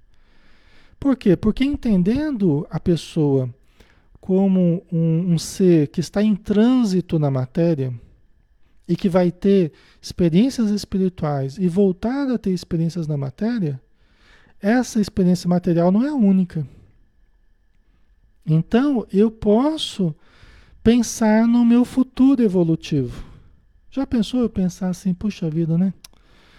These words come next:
Tá, eu vou tentar me melhorar nessa vida, eu vou tentar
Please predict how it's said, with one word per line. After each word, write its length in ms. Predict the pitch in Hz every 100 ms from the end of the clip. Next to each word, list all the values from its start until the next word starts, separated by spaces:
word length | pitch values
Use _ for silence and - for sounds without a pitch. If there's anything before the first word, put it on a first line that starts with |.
| _ _ _ _ -
Tá, 380 | 220 269 277 202
eu 80 | 156
vou 120 | 202
tentar 320 | 226 214 220
me 140 | 214 202
melhorar 440 | 202 180 175 175
nessa 360 | 175 170 185 170
vida, 440 | 175 262 262 175
eu 40 |
vou 120 | 160 170
tentar 680 | 185 170 190 185 180 160